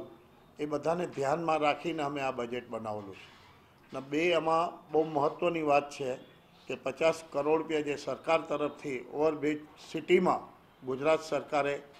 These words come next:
પૈસા ફાળવી દીધા છે. એ ઓવરબ્રિજ માટે અમે લોકો આર્કિટેક્ટ પણ નક્કી કરી દીધું છે. એ બે ત્રણ જગ્યાએ જોઈ રહી છે કે ભાઈ કઈ જગ્યાએ નવસારીમાં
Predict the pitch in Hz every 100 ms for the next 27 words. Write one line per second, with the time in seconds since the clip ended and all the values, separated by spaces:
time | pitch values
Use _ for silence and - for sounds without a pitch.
0 | - - - 120 151 135 123 127 165 165
1 | 160 151 156 160 - - - - 131 135
2 | 127 139 139 143 139 139 139 135 139 135
3 | 123 131 131 117 - - _ _ - -
4 | - 120 113 147 147 151 156 151 143 -
5 | 151 151 151 151 151 156 143 156 151 -
6 | - - - - 127 123 143 143 131 123
7 | 139 117 139 147 147 147 151 151 143 131
8 | - 131 123 127 120 131 120 113 131 127
9 | 120 120